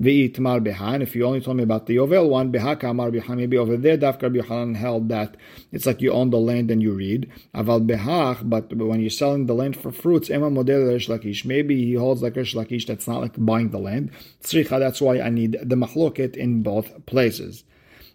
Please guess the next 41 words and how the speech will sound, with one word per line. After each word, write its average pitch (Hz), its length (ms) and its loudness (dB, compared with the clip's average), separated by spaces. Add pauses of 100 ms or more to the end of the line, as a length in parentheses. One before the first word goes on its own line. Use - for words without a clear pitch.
(100)
And 139 340 2
the 135 200 2
Gemara 135 200 2
is 160 120 0
gonna 139 180 0
bring 131 300 2
a 113 400 2
proof - 460 0
to 123 80 0
Rabbi 117 140 2
Yohanan 113 480 -2
that 120 160 2
owning 131 380 0
fruits 135 340 -2
is 110 100 -4
like 113 280 2
owning 117 260 2
the 101 80 -2
land 110 580 -4
from 123 160 -4
a 127 60 0
different 127 260 0
Braita. 104 380 -2
Tashema, 127 580 -2
we 123 100 -2
learned 127 260 -4
in 120 200 0
a, 110 300 -4
actually 110 320 -4
a 101 60 -2
Mishnah, 107 480 -2 (380)
"Hakone 135 460 0
ilan 131 540 0
vekarka'o." 113 720 -2
If 107 80 -4
a 101 80 -6
person 131 460 0
buys 117 300 2
a, 113 40 -6
a 110 460 -4
tree - 600 0